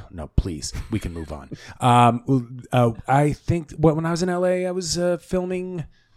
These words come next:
I was just there 'cause I was filming this, a part of a scene from the next Ant-Man movie. Um,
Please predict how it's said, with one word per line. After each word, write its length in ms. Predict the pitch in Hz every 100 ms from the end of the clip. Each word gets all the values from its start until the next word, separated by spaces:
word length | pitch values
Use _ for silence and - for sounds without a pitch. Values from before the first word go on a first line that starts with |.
| _ _ _
I 60 | 135
was 100 | 139
just 160 | 151 -
there 180 | 135
'cause 120 | 123 120
I 40 |
was 120 | 113
filming 460 | - 120 117 113 110 _
this, 280 | 101 - - - - -
a 60 |
part 420 | - - 127 131 -
of 100 | 117
a 40 | 110
scene 520 | - 104 98 95 92 - _
from 360 | _ - 92 92
the 80 |
next 320 | 90 95 - - _
Ant-Man 460 | 92 92 85 82 82
movie. 500 | 80 76 76 73 - _ _ _ _ _
Um, 360 | 80 78 73 71